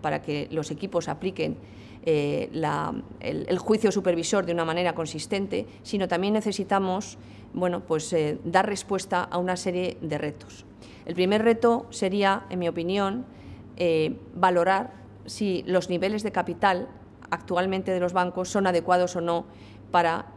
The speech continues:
su modelo de negocio y para los riesgos que asumen. En segundo lugar,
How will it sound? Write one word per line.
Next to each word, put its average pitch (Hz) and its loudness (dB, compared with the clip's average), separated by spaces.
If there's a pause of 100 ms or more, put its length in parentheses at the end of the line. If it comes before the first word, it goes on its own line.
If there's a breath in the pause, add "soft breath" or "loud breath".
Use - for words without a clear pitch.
(140)
su - 2
modelo 180 6
de 170 4
negocio 165 0
y 190 0
para 160 4
los 160 0
riesgos 165 0
que 147 -6
asumen. - -6 (760 loud breath)
En 190 2
segundo 214 6
lugar, 220 6